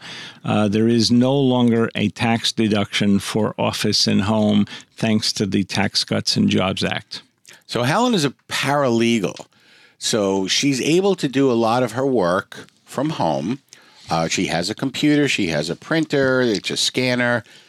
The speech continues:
Speaker 2: She's able to, to make phone calls. She can speak to any people that she needs to. She uses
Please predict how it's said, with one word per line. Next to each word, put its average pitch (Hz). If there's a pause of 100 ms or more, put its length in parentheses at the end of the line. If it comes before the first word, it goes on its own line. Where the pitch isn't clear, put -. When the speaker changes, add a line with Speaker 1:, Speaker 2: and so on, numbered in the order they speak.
(120)
Speaker 2:
She's 101
able 113
to, - (140)
to 95
make 87
phone 151
calls. 117
She -
can 87
speak -
to 92 (560)
any 180
people 156
that 123
she -
needs 147
to. 165
She -
uses 92